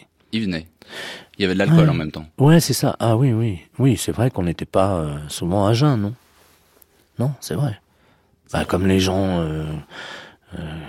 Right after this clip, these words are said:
Speaker 2: de la nuit, quoi, qui, qui, euh, sont chez eux le soir, euh, qui boivent du vin, qui font autre chose, ou bref, et, euh,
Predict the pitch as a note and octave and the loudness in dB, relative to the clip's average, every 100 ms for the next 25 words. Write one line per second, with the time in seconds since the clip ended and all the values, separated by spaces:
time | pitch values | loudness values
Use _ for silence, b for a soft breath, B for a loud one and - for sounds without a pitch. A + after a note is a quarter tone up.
0 | C#2+ B B B - D#2+ D#2 E2 D3+ G3 | -18 B B B -8 -6 -4 0 2 0
1 | - G#2+ - G2+ F2 - E2+ D#2+ D#2+ D#2+ | -2 -8 -6 -10 -10 -8 -4 -2 -4 -4
2 | E2+ D#2 E2+ D#2+ E2 D#2 - D#2+ A#2+ A#2+ | -8 -8 -6 -4 -4 -4 -4 -2 -2 -4
3 | D#2+ - D#2 D#2+ D#2+ D2 D2 D2 D#2+ E2+ | -6 -10 -10 -8 -8 -8 -10 -6 -6 -6
4 | - - D3+ - D#3+ A#2 A2 E2 C2+ G2 | -10 -18 -18 -14 -6 -4 -4 -6 -6 -4
5 | C#3 - - D#2+ D#2+ | -4 -6 -12 -12 -16